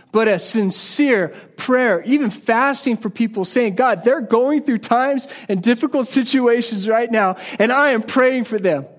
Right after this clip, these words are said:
I'm standing in the gap for them. I am strengthening that church, that person, that family. I know they're gonna go through hard times this week, and I'm praying for them. I'm there with them right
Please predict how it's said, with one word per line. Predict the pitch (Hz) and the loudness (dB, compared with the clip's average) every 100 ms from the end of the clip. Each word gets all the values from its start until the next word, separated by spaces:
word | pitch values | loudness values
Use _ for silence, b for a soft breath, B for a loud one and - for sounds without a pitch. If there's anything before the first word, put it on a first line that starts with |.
| _ _ _ _ _ _ _ _ _ _ _ _ _ _ | _ _ _ _ _ _ _ _ _ _ _ _ _ _
I'm | 220 277 | -2 0
standing | - - 277 320 320 | 0 2 4 4 4
in | 294 277 | 2 2
the | 226 | 0
gap | 226 247 240 240 | 2 2 2 0
for | 202 | -2
them. | 180 180 | 0 0
I | 233 294 | 2 2
am | 214 | 0
strengthening | - - 269 302 302 302 294 285 B 247 | -4 0 2 2 2 2 4 2 B 0
that | 240 254 247 | 2 2 -2
church, | - - 262 220 - | -6 -2 0 0 -2
that | - 233 240 | -2 -2 -2
person, | - 269 269 - 196 165 B | -2 0 0 -2 -2 -4 B
that | - 240 240 - | 0 0 0 0
family. | 233 254 226 180 B B | 2 2 2 0 B B
I | 240 | 2
know | 262 311 | 4 4
they're | 285 | 2
gonna | 269 262 | 2 2
go | 233 254 | 2 2
through | 254 247 | 2 -2
hard | 190 262 254 247 | 2 2 2 0
times | 277 269 254 | 0 0 0
this | 233 - | -2 0
week, | 262 247 - B - | 2 2 0 B 0
and | 240 | 2
I'm | 254 | 2
praying | 254 294 285 311 302 | 0 2 2 2 0
for | 247 | 0
them. | 226 220 | 0 2
I'm | 269 262 233 | 2 2 2
there | 269 294 240 | 2 2 0
with | 226 302 294 | 0 0 2
them | 233 196 | 0 0
right | 226 277 269 180 | 0 2 2 -4